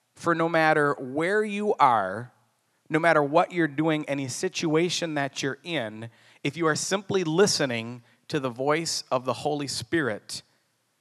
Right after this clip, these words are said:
you're not gonna go wrong. And so for the next few days, we're going to explore what that means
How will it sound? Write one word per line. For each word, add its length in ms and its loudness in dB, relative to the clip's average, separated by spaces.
you're 140 0
not 240 -2
gonna 140 -2
go 180 2
wrong. 460 -2
And 140 -10
so 140 -6
for 120 -8
the 100 0
next 280 -6
few 180 -8
days, 380 0
we're 100 0
going 320 -2
to 160 0
explore 800 4
what 240 2
that 220 4
means 560 -4